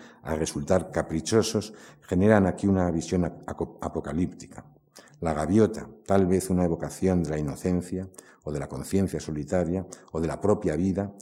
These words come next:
lucha en vano contra el tiempo y la muerte. Y todo lo que queda es la belleza invisible de esa imagen malarmeana, las plumas blancas sobre la nieve,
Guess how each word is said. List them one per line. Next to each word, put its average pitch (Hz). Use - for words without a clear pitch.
lucha 110
en 90
vano 98
contra 82
el 78
tiempo 85
y 80
la 71
muerte. 73
Y 95
todo 110
lo 110
que 98
queda 101
es 87
la 92
belleza 85
invisible 90
de 80
esa 85
imagen 82
malarmeana, 73
las -
plumas 90
blancas 92
sobre 76
la 64
nieve, 73